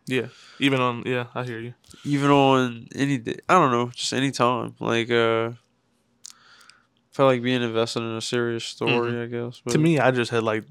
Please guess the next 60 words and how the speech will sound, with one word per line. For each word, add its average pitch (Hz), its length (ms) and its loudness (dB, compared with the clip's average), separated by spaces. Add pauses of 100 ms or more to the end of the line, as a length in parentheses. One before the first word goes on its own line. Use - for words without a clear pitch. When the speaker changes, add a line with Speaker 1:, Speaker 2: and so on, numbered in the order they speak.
(160)
Speaker 1:
the 127 80 -16
comedy 127 320 4
worked 117 240 4
for 117 320 2
me. 110 260 -6
That's 107 260 -8
why 107 200 -4
I 151 80 4
Speaker 2:
Yeah. 139 80 8
Speaker 1:
like 120 180 2
it 98 60 -6
a 95 40 -2
lot. 107 220 0 (420)
Speaker 2:
I 160 80 6
think 147 240 6
Speaker 1:
And, - 80 -2
like, 139 100 8
Speaker 2:
some 170 120 10
Speaker 1:
the, 180 80 12
Speaker 2:
of 165 80 10
it 139 100 8
worked. 123 440 6
I 131 80 4
mean, 127 400 2
Speaker 1:
the 143 100 4
drunk 147 320 4 (180)
guy 151 340 6
in 156 160 4
there, 127 340 8
Speaker 2:
yeah, - 40 -6
like, 120 340 4
Speaker 1:
that 143 120 6
Speaker 2:
that, 143 120 6
Speaker 1:
shit's 107 160 0
Speaker 2:
that 139 160 6
Speaker 1:
funny. 120 100 4
Speaker 2:
worked. 120 340 4
And 139 100 2
then 160 160 6
you 139 160 0
re-, 139 300 0
you 131 220 0
realize 139 480 8
why. 113 680 4 (460)
Speaker 1:
Yeah. 175 300 6 (240)
Yeah. 123 280 0 (140)
Speaker 2:
No, 214 120 8
yeah, 175 320 10
like, 127 300 6
that, 151 340 8
that 143 140 8
was 143 180 6
fun. 135 560 2
It's 135 160 0
just, 165 420 6 (720)
I 139 120 -2
don't 127 120 0
know, 120 180 4
like, 120 300 6
I 127 320 4